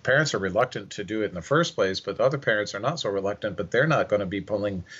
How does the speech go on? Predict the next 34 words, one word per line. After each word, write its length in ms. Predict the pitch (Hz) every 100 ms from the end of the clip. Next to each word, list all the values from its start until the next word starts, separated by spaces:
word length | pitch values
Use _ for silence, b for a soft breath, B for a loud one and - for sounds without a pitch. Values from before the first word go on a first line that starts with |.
| B
the 80 | 104
kids 280 | 123 98
into 260 | 110 98 -
the 80 | 95
pediatrics 720 | 82 110 98 92 - - -
office 320 | 90 90 107
so 100 | -
they 120 | 101 101
don't 220 | 101 90
get 80 | 92
exposed. 600 | 85 - 156 117 - - B B B B
So 260 | - 123
there's 240 | 117 131 127
this, 320 | 120 107 - _
there's 220 | 123 113
this 240 | 113 104 -
kind 220 | 135 120
of 60 |
natural 360 | 110 123 135 117
experiment 480 | 98 - 135 165 110
going 240 | 104 98
on 140 | 98 92
where 100 | 90
there's 200 | 95 95
this, 240 | 90 -
uh, 160 | 104 113 -
a 100 | 101
pause 720 | - - 123 151 95 82 - -
almost 540 | 98 92 87 85 -
on 160 | 92 92
the 120 | 87
vaccine 460 | 92 92 - 135
program. 500 | 139 98 90 85 73 - B B B -
And 360 | 110 113 107